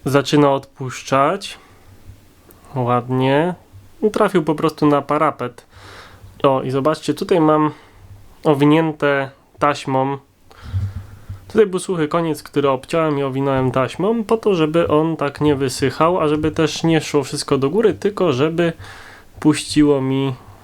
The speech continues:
pędy na tej całej łodydze. E, on był przesadzany do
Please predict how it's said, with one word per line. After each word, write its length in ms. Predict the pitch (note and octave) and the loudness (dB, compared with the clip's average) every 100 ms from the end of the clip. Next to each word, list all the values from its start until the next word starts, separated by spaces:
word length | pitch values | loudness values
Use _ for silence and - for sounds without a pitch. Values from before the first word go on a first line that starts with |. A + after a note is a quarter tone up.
| - - - | -20 -10 -2
pędy 340 | C#3+ C#3 C3+ | 0 2 2
na 140 | C3 | 0
tej 180 | C3 C3+ | 0 -2
całej 460 | B2 C3 B2+ B2+ A#2+ - _ - - - | 0 0 2 0 -4 -10 _ -20 -20 -4
łodydze. 540 | C#3 C3+ B2+ B2 D3 F#3+ - - _ - - - - - - - - - - - - - - - - - - - - - - - | 0 0 0 2 2 2 -4 -20 _ -20 -20 -20 -20 -20 -20 -20 -20 -20 -20 -20 -20 -20 -20 -20 -20 -20 -20 -20 -20 -20 -20 -4
E, 600 | D#3+ D3+ D3 D3+ D3+ D3+ - - - | 2 4 4 2 2 -2 -6 -18 0
on 380 | F#3 F#3 G3 E3+ | 2 4 2 2
był 240 | D#3+ F3+ | 4 2
przesadzany 720 | F3 E3 D3+ D3+ C#3+ D#3 D#3+ D3+ | 2 -4 -2 0 2 0 0 -2
do 480 | C3+ C#3 C#3+ C#3+ | -2 0 0 -2